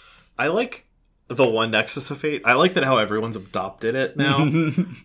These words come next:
Speaker 1: Because it was a thing in the very first, like, blue-green, hard-to-control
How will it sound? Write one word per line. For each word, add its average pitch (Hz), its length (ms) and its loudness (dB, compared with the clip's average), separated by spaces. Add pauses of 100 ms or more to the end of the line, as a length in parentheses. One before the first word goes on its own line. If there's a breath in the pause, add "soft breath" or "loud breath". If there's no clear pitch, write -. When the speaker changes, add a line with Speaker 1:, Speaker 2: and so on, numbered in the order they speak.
(420)
Speaker 1:
Because 139 380 0
it 175 120 4
was 180 180 4
a 180 80 2
thing 131 440 -2
in 113 600 -2
the 107 100 -2
very 101 340 -2
first, - 540 -6
like, 92 400 -6 (1400)
blue-green, 110 880 -4
hard-to-control 104 1120 -6